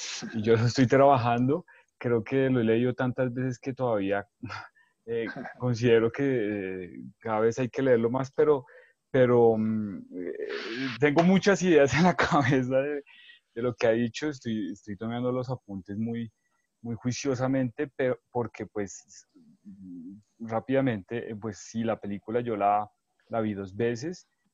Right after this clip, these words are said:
Speaker 1: eh, digamos, a partir de, de esta clase. Eh, siempre quise verla y, y pues sí, yo creo que como, como usted lo dijo en un momento, mm,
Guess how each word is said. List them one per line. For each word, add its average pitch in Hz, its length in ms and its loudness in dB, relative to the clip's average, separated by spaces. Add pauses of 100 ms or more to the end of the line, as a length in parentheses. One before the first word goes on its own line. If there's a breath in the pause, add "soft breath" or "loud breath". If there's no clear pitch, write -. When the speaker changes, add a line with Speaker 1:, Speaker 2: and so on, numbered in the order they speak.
Speaker 1:
eh, 101 1000 -4 (180)
digamos, 101 680 -8
a 107 140 -12
partir 101 400 -8
de, 101 260 -8
de 104 140 -14
esta 95 240 -16
clase. 113 500 -8 (440)
Eh, 104 440 -4
siempre 113 400 -6
quise 127 300 -2
verla 131 480 2
y, 113 320 -2
y 113 60 -2
pues 104 240 -10
sí, 104 440 -8
yo 98 120 -10
creo 101 160 -14
que 127 280 -8 (440)
como, 104 460 -6
como 101 240 -12
usted 101 220 -12
lo 104 100 -4
dijo 110 260 -2
en 123 80 -2
un 123 80 -4
momento, 131 640 -4
mm, 101 320 -8